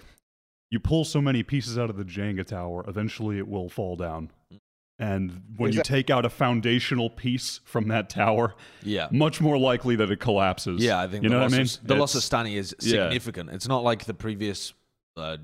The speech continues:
Speaker 3: juggling of the roster. I feel like he really was,
Speaker 1: Yeah,
Speaker 3: like,
Speaker 1: it's
Speaker 3: a
Speaker 1: not just, like,
Speaker 3: crucial piece.
Speaker 1: flipping a
Speaker 3: You, you
Speaker 1: duelist
Speaker 3: took one
Speaker 1: here.
Speaker 3: from the bottom there.
Speaker 1: Right, yeah,
Speaker 3: You
Speaker 1: that's
Speaker 3: took
Speaker 1: what I'm
Speaker 3: one
Speaker 1: saying.
Speaker 3: from the
Speaker 1: Yeah,
Speaker 3: bottom.
Speaker 1: yeah.
Speaker 3: Yeah, if you take Gangster as well, <laughs> the, the, you can't take two pieces from the set. Well, actually, no, you can. That's how Jenga works, right? You could take the two outside pieces.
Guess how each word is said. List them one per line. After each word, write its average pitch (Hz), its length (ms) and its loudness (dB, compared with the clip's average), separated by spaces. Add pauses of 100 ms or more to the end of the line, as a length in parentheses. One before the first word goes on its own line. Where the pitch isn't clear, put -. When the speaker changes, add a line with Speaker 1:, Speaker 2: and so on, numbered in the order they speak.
(140)
Speaker 3:
juggling 87 400 -2
of 78 80 -12
the 80 80 -10
roster. 80 280 -8
I 78 100 -10
feel 92 140 -8
like 85 140 -6
he 92 120 -10
really 82 300 -6
was, 90 200 0
Speaker 1:
Yeah, 113 80 6
Speaker 3:
like, 98 80 4
Speaker 1:
it's - 80 -6
Speaker 3:
a 127 60 0
Speaker 1:
not 127 140 0
just, 113 220 -2
like, 110 120 2
Speaker 3:
crucial 82 180 -6
piece. 104 100 -8
Speaker 1:
flipping 127 260 2
a 104 40 0
Speaker 3:
You, 101 180 2
you 156 60 4
Speaker 1:
duelist 123 240 2
Speaker 3:
took 175 120 4
one 147 140 4
Speaker 1:
here. 92 60 0
Speaker 3:
from 135 160 2
the 104 80 0
bottom 87 400 0
there. 135 100 4
Speaker 1:
Right, 104 220 2
yeah, 127 120 6
Speaker 3:
You 113 60 4
Speaker 1:
that's 117 120 0
Speaker 3:
took 147 100 4
Speaker 1:
what 101 60 0
I'm 98 40 0
Speaker 3:
one 127 120 4
Speaker 1:
saying. 110 100 2
Speaker 3:
from 85 140 0
the 92 60 0
Speaker 1:
Yeah, 92 120 2
Speaker 3:
bottom. 87 160 0
Speaker 1:
yeah. 82 140 -6 (260)
Speaker 3:
Yeah, 104 140 0
if 98 120 -4
you 139 60 0
take 151 200 2
Gangster 127 380 0
as 95 140 -10
well, 127 420 2 (400)
<laughs> - 220 -10
the, 139 240 0
the, 156 180 4 (320)
you 139 80 0
can't 196 240 2
take 175 240 0
two 175 220 2
pieces 120 400 0
from 107 160 -4
the 107 80 -4
set. 107 240 -4
Well, 104 120 0
actually, 101 320 -2
no, 95 120 -4
you 85 160 -6
can. 87 240 -8
That's 82 160 -8
how 90 100 -6
Jenga 85 280 -10
works, 71 320 -12
right? 82 140 -8
You - 80 -14
could 80 120 -14
take 78 140 -10
the 85 60 -12
two 85 140 -8
outside 78 400 -10
pieces. 82 280 -14